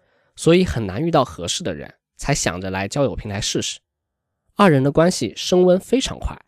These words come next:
经常约会。而且丽兹表现出来非常喜欢戴夫，经常就想要见戴夫，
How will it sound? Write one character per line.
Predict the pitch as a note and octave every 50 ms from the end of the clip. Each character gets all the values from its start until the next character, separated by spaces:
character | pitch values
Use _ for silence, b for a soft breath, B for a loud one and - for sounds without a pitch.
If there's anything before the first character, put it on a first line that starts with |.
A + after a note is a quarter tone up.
| _ _ _ _ _ -
经 | - G#3
常 | G3 F3+ A2+ G2
约 | E2+ D#2
会。 | - - - - _ _ _ _ _ _ _ _ _ _ _ _ _ _ _ _ _ _ _
而 | - B2+ E3+
且 | - - C3 F#2 - -
丽 | F3 E3 C#3
兹 | - - D#3+ E3
表 | - B2+ D#2
现 | - - G#2+
出 | G#2+ - -
来 | G#2 C#2+ - - _ _ _ _
非 | - - - G#3+ A#3+
常 | - C3 G2+
喜 | G2 - -
欢 | - - F#2+ G2
戴 | F2 E2+ E2+
夫， | - - - - _ _ _ _ _ _ _ _ _ _ _ _ _ _ _ _ -
经 | - G3 G#3+
常 | G#3 F3+ A2
就 | G#2+ G#2+
想 | - - E2+ E2+
要 | F2 F#2+
见 | - A#2+ G2+ F#2+
戴 | F#2+ F2+ F2
夫， | - - - - -